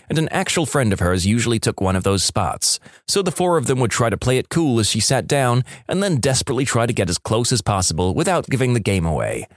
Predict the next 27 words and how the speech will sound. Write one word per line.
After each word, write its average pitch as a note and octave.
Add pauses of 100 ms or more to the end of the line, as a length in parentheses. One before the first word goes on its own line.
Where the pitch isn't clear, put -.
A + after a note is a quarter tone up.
(180)
Like E3
a C3
single G3
round C3
of F2+
musical A2
chairs F#2
where -
only G#3
one C3
person A#2+
can C3
win, F2 (280)
but D3+
there's G3+
definitely F#2+
never A2
going G2
to F#2
be G2+
a F#2+
prize D#2+
any A2
of E2
the E2
players D#2+
want. C2+